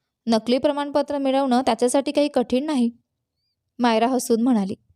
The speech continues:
"तुम्ही कुणाला तरी सांगून ते ऑनलाइन तपासून पाहू शकता." सुगंधा आजीने मान डोलावली.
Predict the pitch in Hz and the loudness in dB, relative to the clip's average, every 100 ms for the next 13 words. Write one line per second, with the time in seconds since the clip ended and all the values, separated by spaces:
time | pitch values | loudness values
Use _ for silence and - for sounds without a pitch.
0 | _ _ _ _ _ 254 247 254 240 233 | _ _ _ _ _ 0 0 2 2 4
1 | 247 254 262 269 233 214 254 294 254 226 | 2 2 2 2 0 2 0 2 0 0
2 | 240 254 254 240 233 247 254 254 247 254 | -2 0 -2 -2 -2 -2 0 0 0 -2
3 | - 190 - _ _ _ _ _ _ - | -4 -10 -10 _ _ _ _ _ _ -4
4 | 302 285 294 320 277 233 277 240 254 277 | 0 0 2 2 2 0 0 2 0 0
5 | 240 226 247 208 196 | 0 2 0 0 -2